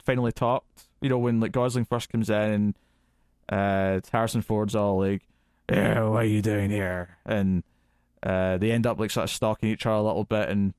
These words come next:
having a bit of cat and mouse game. Th-, did that feel a little bit just kinda like,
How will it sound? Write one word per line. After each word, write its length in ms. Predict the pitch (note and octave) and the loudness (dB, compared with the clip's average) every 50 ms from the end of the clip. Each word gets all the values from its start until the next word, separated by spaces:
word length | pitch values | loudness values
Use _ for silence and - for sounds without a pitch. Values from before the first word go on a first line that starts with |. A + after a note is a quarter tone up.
| - | -6
having 140 | A#2 A2+ A2 | -4 -2 -2
a 40 | G2+ | 0
bit 120 | F#2 E2+ | -2 -2
of 100 | E2+ - | -2 -2
cat 220 | - - A2+ G#2+ F2+ | -2 -2 -2 0 0
and 80 | G#2 | 0
mouse 300 | G2+ G2 G2+ G#2 - - | 0 0 0 -2 -4 -4
game. 320 | - G#2+ G2 G2+ G2+ G2 - _ _ _ _ _ _ _ _ _ - | -4 -2 0 0 0 -2 -2 _ _ _ _ _ _ _ _ _ -6
Th-, 140 | - - | -4 -2
did 140 | D#3 D#3+ D3+ | 0 0 2
that 180 | G3 A3 C4 G#3 | 2 0 0 2
feel 160 | - B3+ A3+ | 2 2 2
a 100 | G3+ F3 | 4 2
little 160 | E3+ C#3 D#3+ | 2 2 0
bit 200 | D3 D#3 D3+ - - | 0 0 -2 -2 -4
just 140 | D3+ - | -8 -6
kinda 200 | - - D3 C3+ | -2 -2 -2 0
like, 280 | C3 B2 A#2 - - - | 0 0 -2 -4 -6 -10